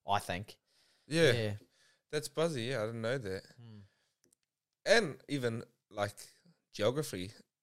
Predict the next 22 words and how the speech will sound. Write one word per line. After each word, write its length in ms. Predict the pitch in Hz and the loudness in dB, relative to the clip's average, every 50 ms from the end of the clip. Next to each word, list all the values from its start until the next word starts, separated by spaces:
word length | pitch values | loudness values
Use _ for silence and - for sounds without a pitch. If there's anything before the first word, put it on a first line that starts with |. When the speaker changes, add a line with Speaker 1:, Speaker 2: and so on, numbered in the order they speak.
| _ - 110 | _ -6 2
Speaker 1:
Yeah. 220 | 120 143 131 - - - | 6 6 8 6 6 2
Speaker 2:
Ge-, 420 | - 135 131 120 113 110 107 110 - - 151 139 | 2 4 6 6 6 4 0 -6 -12 -14 -16 -10
geographically 880 | - - - 160 165 160 143 135 127 147 160 165 - - 135 - 143 127 | 0 6 10 12 12 12 12 12 12 12 10 10 10 4 0 2 2 2
Speaker 1:
See. 80 | 110 107 | 2 4
Speaker 2:
speaking, 520 | 104 151 160 151 - - 98 90 90 92 - - - | 2 2 2 2 0 -2 -2 -2 -2 -6 -10 -8 -4
it's 140 | 107 - - | 0 2 4
Speaker 1:
Yeah. 60 | - | 6
Speaker 2:
just 280 | 147 127 - - - - | 6 6 6 6 4 4
so 280 | - - 113 98 92 | 4 6 6 4 4
vast. 480 | 90 98 110 113 123 107 92 - - - | 4 8 10 10 10 10 8 4 0 -4
It's 140 | - - - | -4 -2 2
so 180 | - 139 113 | 4 4 4
big 340 | 101 - 110 120 107 92 - - | 4 4 2 2 2 2 -2 -6
Speaker 1:
Yeah. 120 | 110 110 - - - _ _ _ | -6 -6 -6 -6 -12 _ _ _
Speaker 2:
for 380 | - - 107 101 92 85 87 90 | -6 0 4 4 4 4 2 2
one 240 | 95 107 110 101 98 | 2 4 4 4 4
iwi 360 | 101 107 104 98 95 87 - - - | 2 0 0 -2 -2 -4 -6 -8 -8
to, 200 | 95 76 64 - - _ _ _ _ _ _ _ _ _ _ _ _ _ _ _ _ - | -6 -6 -8 -8 -12 _ _ _ _ _ _ _ _ _ _ _ _ _ _ _ _ -10
you 120 | 110 107 | -6 -4
know, 140 | 101 87 85 101 - - - - | -2 -2 -4 -4 -8 -14 -12 -6
have 140 | 123 110 95 98 | -6 -4 -2 -2
a 100 | 90 | -4